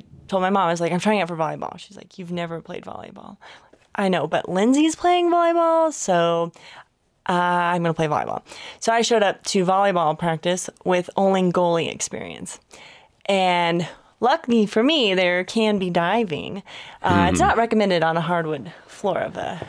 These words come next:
Speaker 1: gym.
Speaker 2: And what was finding that out like for you? 'Cause I think you've told me this story before.
Speaker 1: Oh, yes. I have little frag-, like, little fractures.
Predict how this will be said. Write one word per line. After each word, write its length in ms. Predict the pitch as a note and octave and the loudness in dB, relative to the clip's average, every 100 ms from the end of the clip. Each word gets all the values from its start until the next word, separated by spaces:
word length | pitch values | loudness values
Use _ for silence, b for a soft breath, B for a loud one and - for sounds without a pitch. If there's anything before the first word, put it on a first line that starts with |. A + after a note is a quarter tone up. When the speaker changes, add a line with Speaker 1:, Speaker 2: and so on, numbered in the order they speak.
| B B - | B B -6
Speaker 1:
gym. 120 | F#3 A2+ | 0 0
Speaker 2:
And 640 | A2 A2 A2 A2 A2 A2 - | 2 2 2 2 2 0 0
what 320 | G#2 A2+ C#3 | 2 2 4
was 260 | C3+ C3+ G#2+ | 2 2 0
finding 460 | B2 A#2 A2 G#2+ | 0 2 4 4
that 180 | G2 F#2 | 2 2
out 220 | F2+ F2 | 0 0
like 260 | F2+ E2+ - | -2 -2 -6
for 160 | - | -12
you? 260 | D2+ C#2 C2+ - | -10 -10 -12 -8
'Cause 100 | - | -2
I 80 | F2+ | 0
think 180 | A2+ G#2 | 2 0
you've 100 | F#2+ | 2
told 160 | A2+ F2+ | 2 4
me 80 | |
this 100 | E2 | 0
story 220 | - G2+ E2 | 2 0 0
before. 240 | C#2+ C4 | 2 4
Speaker 1:
Oh, 120 | D#4+ | 4
yes. 360 | A3 A#3 F#3+ - - | 4 2 0 -4 -2
I 220 | G#3+ A#3+ | 0 2
have 220 | A#3+ G3+ | 2 2
little 480 | G#3 A3+ B3 B3 A#3+ | 2 4 4 2 0
frag-, 440 | - G#3+ F#3+ G3 | 0 0 0 -2
like, 240 | - F#3+ G3 | 0 0 2
little 400 | A3 A#3 A#3 A3+ | 2 4 2 2
fractures. 680 | A3 F3 - F3 C#3+ F3 | 0 -2 -2 -2 -2 -2